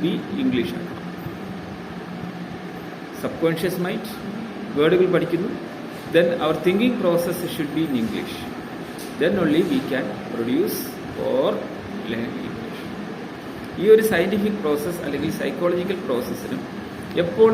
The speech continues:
ഒരു കുട്ടി തയ്യാറാവുന്നോ, സാധാരണ ഒരു ഇത്തരത്തിലുള്ള ഒരു സബ് കോൺഷ്യസ് മൈൻഡിൻ്റെ ട്രെയിനിങ്ങിന് തൊണ്ണൂറ് ദിവസമാണ് പറയുന്നത്. അപ്പം തൊണ്ണൂറ് ദിവസം എന്ന് പറയുമ്പം നിങ്ങൾ മൂന്ന് ദിവസം വീട്ടിൽ പ്രാക്ടീസ് ചെയ്തു, അതിനുശേഷം നിങ്ങളുടെ ഡൗട്ട്സ് എല്ലാം കൂടെ ചേർന്നിട്ട്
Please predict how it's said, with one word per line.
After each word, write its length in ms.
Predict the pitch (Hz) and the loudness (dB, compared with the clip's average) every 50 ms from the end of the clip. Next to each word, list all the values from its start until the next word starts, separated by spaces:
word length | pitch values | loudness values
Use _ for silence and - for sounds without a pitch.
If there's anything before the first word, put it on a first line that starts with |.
| 202 | 8
ഒരു 80 | 175 170 170 | 6 6 6
കുട്ടി 180 | 170 170 190 175 - | 4 4 2 2 2
തയ്യാറാവുന്നോ, 560 | 147 135 139 139 135 127 120 113 113 127 175 220 - - - - - - - - - - - - - - - - - - | 2 2 4 4 4 2 2 2 0 0 0 0 -2 -4 -6 -8 -8 -8 -8 -8 -8 -8 -8 -10 -10 -8 -8 -8 -4 -2
സാധാരണ 440 | 139 131 135 156 170 175 190 196 190 190 190 190 185 - - - 165 | -2 0 2 2 2 2 2 0 0 0 0 0 -2 -4 -2 0 0
ഒരു 160 | 180 185 190 185 185 185 185 185 180 | 2 2 2 2 2 2 2 2 0
ഇത്തരത്തിലുള്ള 540 | 170 - - 190 180 175 185 180 180 175 175 175 | 0 0 0 0 0 0 0 2 4 4 4 4
ഒരു 80 | 175 208 - | 4 2 2
സബ് 180 | 202 160 - - - | 0 -2 0 0 2
കോൺഷ്യസ് 400 | 196 202 202 202 202 180 - 180 | 2 2 2 0 -2 -4 -2 -2
മൈൻഡിൻ്റെ 420 | 170 170 170 165 165 160 165 175 175 175 170 | -2 0 0 0 -2 0 2 2 2 2 0
ട്രെയിനിങ്ങിന് 500 | 165 151 156 165 175 180 156 151 147 147 - | 0 0 2 2 0 0 0 0 -2 -2 0
തൊണ്ണൂറ് 340 | 170 165 175 196 220 226 208 160 | 0 2 2 4 6 6 6 6
ദിവസമാണ് 400 | 156 147 143 - - 127 123 139 - - | 4 2 2 0 -2 -2 -2 -2 -4 -4
പറയുന്നത്. 320 | 113 - - - - - - - - - - - - - - - - - - - - - - - - - - - - - - - - - - - - - - - - - - - - - - - - - | -6 -6 -6 -8 -8 -8 -8 -10 -10 -10 -10 -10 -10 -10 -10 -10 -10 -10 -10 -10 -10 -10 -10 -10 -10 -10 -10 -10 -10 -10 -10 -10 -10 -10 -10 -10 -10 -10 -10 -10 -10 -10 -10 -10 -10 -10 -10 -10 -8 -6
അപ്പം 200 | - 165 180 170 - - - | -4 -2 -2 -4 -4 -2 -2
തൊണ്ണൂറ് 240 | 151 151 185 220 226 214 | 0 2 4 6 8 8
ദിവസം 300 | 214 208 202 208 226 214 214 - - | 8 6 6 4 2 2 2 2 0
എന്ന് 120 | 185 180 170 | 2 2 4
പറയുമ്പം 320 | 170 165 - - 175 - - - - | 4 4 4 2 0 0 0 0 0
നിങ്ങൾ 220 | 170 196 208 220 214 202 - - - - - 165 175 | 2 2 4 4 4 4 2 0 -2 -6 -4 0 2
മൂന്ന് 160 | 208 240 247 220 | 4 6 6 6
ദിവസം 220 | 196 175 196 190 175 170 | 4 4 2 2 2 4
വീട്ടിൽ 180 | 170 165 170 170 - | 4 2 2 0 -2
പ്രാക്ടീസ് 380 | - 147 147 143 - 165 143 - | 0 0 0 0 0 -2 -2 -2
ചെയ്തു, 240 | - 117 95 87 - - - - | -2 -2 -2 -4 -4 -6 -6 -4
അതിനുശേഷം 480 | 175 196 214 208 202 185 165 170 196 180 165 | -2 0 0 0 2 2 2 2 0 0 -2
നിങ്ങളുടെ 240 | 160 165 165 175 143 | 0 2 2 4 4
ഡൗട്ട്സ് 260 | 147 151 170 170 - 180 | 4 4 2 2 2 0
എല്ലാം 180 | 151 151 147 143 | 0 2 2 0
കൂടെ 140 | 147 147 147 - | 0 0 0 0
ചേർന്നിട്ട് 400 | 139 131 131 131 139 - - - | 2 2 2 0 -2 -2 -2 -4